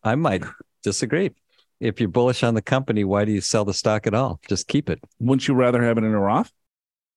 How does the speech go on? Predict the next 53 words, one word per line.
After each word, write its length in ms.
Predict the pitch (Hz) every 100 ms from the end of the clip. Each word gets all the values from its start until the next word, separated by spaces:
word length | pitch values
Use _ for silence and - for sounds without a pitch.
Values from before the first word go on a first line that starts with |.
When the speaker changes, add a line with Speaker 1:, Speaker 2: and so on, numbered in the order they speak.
| _ _ _
Speaker 1:
Well, 260 | 117 113 98
yeah, 280 | 123 107 104
if 140 | 92
you, 100 | 113
if 200 | 107 95
you 80 | 101
can 300 | 92 85 78
buy 240 | 76 80 107
it 140 | 87
that 220 | 85 76
way, 160 | 82 98
I 80 | 87
guess. 340 | 87 113 - _ _ -
Speaker 2:
Well, 140 | 160
why 160 | 165 175
wouldn't 240 | 240 247
you 80 | 208
be 120 | 95
able 120 | 87
to 60 | 87
buy 180 | 92 85
it 80 |
that 160 | - 82
way? 180 | 78 - _ _ _ _ _ _ _ _ _ _ _ -
Because 300 | 208 156 190
I'm 120 | 214 240
already 200 | 320 233
taxed 360 | 151 247 -
at 80 | 151
ordinary 420 | 160 160 151 143
income 300 | 294 - 151
when 120 | 151
I, 120 | 139 131
when 260 | 143 151
it's 120 | 139 143
on 160 | 117
vesting, 460 | 156 233 - 120 156
so 160 | 175 160
I'm 100 | 202
already 180 | 285 160
paying 220 | 214 185
the 60 | 131
tax, 400 | 170 120 87 113
right? 200 | 123 135
So 120 | 147
I 80 | 147
Speaker 1:
Sure. 120 | 104
Speaker 2:
keep 160 | 262
it 80 | 214
and 160 | 156 151
I'm 120 | 147
gonna 140 | 156 139
pay 300 | 156 135